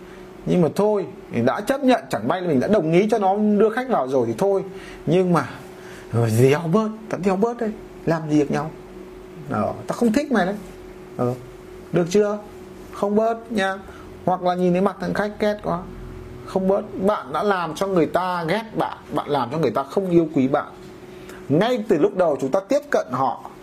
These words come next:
cái tác phong, cái thái độ, cái, những cái trình độ chúng ta thể hiện ra là gì? Là không đủ chất lượng, không đủ tin tưởng,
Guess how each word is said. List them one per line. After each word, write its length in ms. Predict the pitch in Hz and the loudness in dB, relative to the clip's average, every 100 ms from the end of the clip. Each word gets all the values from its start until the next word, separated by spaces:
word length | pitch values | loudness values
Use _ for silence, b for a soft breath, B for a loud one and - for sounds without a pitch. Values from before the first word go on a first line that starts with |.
| B B B | B B B
cái 100 | - | -4
tác 220 | 160 220 220 | 0 -2 -2
phong, 240 | 208 185 175 | -2 -2 0
cái 100 | 170 | 0
thái 220 | 160 147 | 0 0
độ, 240 | 180 165 - - - - - - - - | 2 2 0 -12 -18 -20 -18 -18 -16 -4
cái, 100 | 175 | 0
những 100 | 208 | 2
cái 120 | 214 | 2
trình 220 | 214 196 139 | 2 2 4
độ 260 | 160 - | 4 4
chúng 140 | 127 127 | 0 2
ta 120 | 175 | 2
thể 180 | - 113 | 2 0
hiện 180 | 110 120 | 2 2
ra 260 | 143 131 123 B B B B B - - - | 2 0 -6 B B B B B -18 -6 2
là 200 | 139 135 | 2 4
gì? 260 | 131 127 | 6 6
Là 200 | 101 110 107 - - - - | 4 0 -2 -14 -18 -18 -16
không 580 | - - - - 202 190 | -14 -12 -2 0 4 4
đủ 160 | 151 113 | 4 2
chất 180 | 190 196 | 0 4
lượng, 200 | 175 - B B B | 4 2 B B B
không 340 | - - 202 | -6 0 4
đủ 120 | 190 123 | 4 4
tin 240 | - 139 139 | 2 2 2
tưởng, 220 | - 113 | 0 0